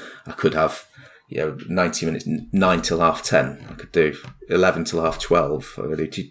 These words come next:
two ninety minutes in the, in the afternoon by the time I get to five or five thirty." And that is far more productive than just thinking about your day in a,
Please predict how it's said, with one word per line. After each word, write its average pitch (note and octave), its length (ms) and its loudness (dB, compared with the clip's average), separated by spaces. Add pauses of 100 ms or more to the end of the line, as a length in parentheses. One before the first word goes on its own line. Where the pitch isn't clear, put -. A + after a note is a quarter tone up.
two G2+ 200 4
ninety F2 360 2
minutes E2 480 -2
in F2 100 -2
the, D#2+ 200 0
in D#2+ 100 0
the D#2+ 80 2
afternoon D#2+ 640 2 (580)
by E2 200 6
the D#2+ 100 0
time D#2+ 300 2
I D#2+ 60 2
get D#2 260 0
to C2+ 140 2
five E2+ 380 0
or - 60 -2
five D#2 300 0
thirty." F2 580 0 (920)
And F2 140 0
that F#2+ 200 2
is F2 160 -4
far F#2+ 260 2
more E2 200 2
productive - 640 0
than E2 300 2
just - 220 -4
thinking E2+ 320 0
about E2 260 2
your D#2+ 120 2
day D#2+ 300 4
in D#2+ 80 2
a, D#2+ 160 0